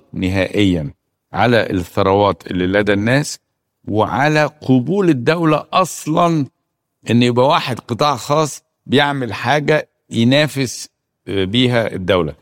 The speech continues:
يعني هم كانوا بيبصوا للأفراد إن هم بينافسوا الدولة، يعني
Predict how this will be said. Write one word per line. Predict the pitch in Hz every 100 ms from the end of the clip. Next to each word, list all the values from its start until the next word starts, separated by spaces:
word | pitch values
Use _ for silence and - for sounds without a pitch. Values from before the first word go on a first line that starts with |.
| _
يعني | - 107
هم | 143
كانوا | 139 123
بيبصوا | 123 131 147 143 120
للأفراد | 98 92 85 - 104 113 - _ _ _ _ -
إن |
هم | 107 139
بينافسوا | 135 143 165 - 143
الدولة، | 143 151 113
يعني | 98 78 87